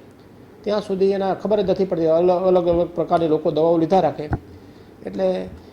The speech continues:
એના માટે ખાસ કરીને મહિલાઓમાં પણ અત્યારે સર્વાઇકલ કેન્સર અત્યારે બહુ થવા માંડ્યા છે. એ જીવલેણ છે. અગ-, અગાઉ સ્તન કેન્સર થતા હતા, એ જીવલેણ નહોતા,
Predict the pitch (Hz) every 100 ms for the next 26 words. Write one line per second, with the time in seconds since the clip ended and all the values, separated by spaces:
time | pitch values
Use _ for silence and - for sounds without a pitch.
0 | - 175 180 175 170 185 175 175 - 180
1 | 175 170 175 - - 151 151 170 175 175
2 | 175 165 175 - 160 175 175 175 175 165
3 | 175 175 170 156 165 151 147 139 135 -
4 | - - - - - - - - - 147
5 | 135 185 185 143 - 170 - - 170 165
6 | - 170 175 - - 196 180 185 185 180
7 | 180 190 165 170 151 165 185 202 208 202
8 | 123